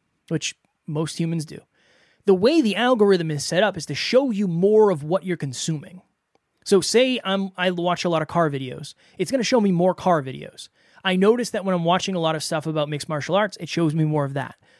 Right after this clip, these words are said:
There's a reason for that because it's trying to get you to stay there longer. So it's almost like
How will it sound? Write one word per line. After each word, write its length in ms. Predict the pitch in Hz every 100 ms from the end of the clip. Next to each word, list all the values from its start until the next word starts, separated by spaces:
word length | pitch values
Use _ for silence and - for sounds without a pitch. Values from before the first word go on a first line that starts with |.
| _
There's 160 | 214 180
a 100 | 165
reason 460 | 180 302 262 185
for 160 | 143 143
that 160 | 135 143
because 220 | 160 160
it's 120 | 156
trying 320 | - 208 226
to 60 | 175
get 140 | 175
you 100 | 170
to 60 | 151
stay 180 | 160 151
there 180 | 139
longer. 460 | 135 226 208 151 - - -
So 320 | - 190 170 - _
it's 200 | 214 170 -
almost 480 | 233 285 285 214 -
like 400 | 180 165 156 -